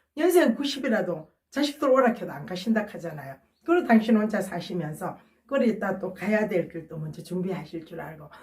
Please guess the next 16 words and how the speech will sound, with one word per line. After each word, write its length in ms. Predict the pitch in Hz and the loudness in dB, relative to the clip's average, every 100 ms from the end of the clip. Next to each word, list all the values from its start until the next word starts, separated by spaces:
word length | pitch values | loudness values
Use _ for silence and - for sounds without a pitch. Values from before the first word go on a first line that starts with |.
| - _ _ _ _ _ _ | -20 _ _ _ _ _ _
인생은 500 | 226 240 330 320 262 | 8 8 6 4 2
언제나 640 | 214 269 320 339 226 156 | 0 0 2 4 2 0
준비된 680 | - 247 269 311 330 254 185 | -6 -2 2 4 4 4 2
자가 240 | 143 143 - | -2 -10 -14
성공을 500 | - - 190 226 277 | -12 -6 0 0 0
하는 260 | - 160 165 | -6 -12 -10
거예요. 640 | 165 147 151 165 214 254 - _ _ 226 | -10 -10 -8 0 0 0 -6 _ _ 4
내가 520 | 208 294 370 381 392 | 10 10 10 6 0
그 380 | 349 330 349 370 | 0 2 4 2
자체에서 760 | 285 226 - - 339 330 254 226 | 0 -2 -2 -4 0 0 2 4
얼마만큼 640 | 208 233 269 302 - 302 | 6 6 6 2 0 -2
행복하게 580 | 294 359 330 320 262 220 | -2 -2 -4 -2 0 0
살다가 480 | 220 - 220 233 202 | -2 -4 -2 -2 0
마지막 420 | 175 185 254 269 | 0 2 2 0
갈 280 | - 302 311 | 0 -2 -2
길을 380 | 269 202 165 | -4 0 0